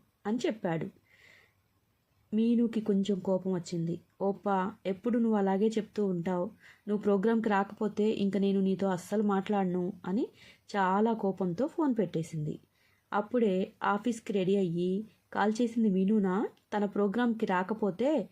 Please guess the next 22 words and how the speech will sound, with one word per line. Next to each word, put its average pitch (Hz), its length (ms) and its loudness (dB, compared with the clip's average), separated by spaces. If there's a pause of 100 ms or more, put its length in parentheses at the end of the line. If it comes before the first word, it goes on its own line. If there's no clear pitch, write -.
(340)
ఇద్దరితో 220 420 4
మాట్లాడనని 202 720 2
ముందే 190 340 2
చెప్పింది 175 640 0 (400)
అంటూ 208 380 0 (380)
సాంగ్యోతో 208 840 2 (100)
ఈవోన్ 214 520 2 (540)
చెప్తూ 311 400 0 (120)
ఇద్దరు 233 320 2
కలిసి 220 500 0
ఆఫీస్కి 202 460 0
వచ్చారు. 156 420 -4 (760)
ఆఫీస్లో 240 500 2
ఉన్న 208 140 4
స్టాఫ్ 196 380 0
అంతా, 196 440 0
"గుడ్ 180 260 0
మార్నింగ్ 214 340 2
బాస్, 196 580 0
గుడ్ 196 140 -2
మార్నింగ్ 214 340 2
బాస్" 196 300 0